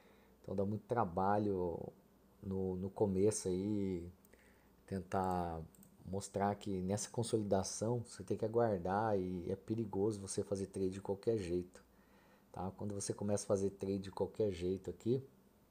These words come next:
você pode se dar muito mal, tá? Aqui se você esperou,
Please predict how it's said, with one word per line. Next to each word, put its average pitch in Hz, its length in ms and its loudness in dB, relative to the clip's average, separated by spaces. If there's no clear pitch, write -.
você 90 800 0
pode 92 240 -6
se - 100 -8
dar 92 160 2
muito 95 320 -2
mal, 80 320 -4
tá? 92 200 -8
Aqui 156 320 -2
se 160 120 -4
você 135 300 2
esperou, 123 680 6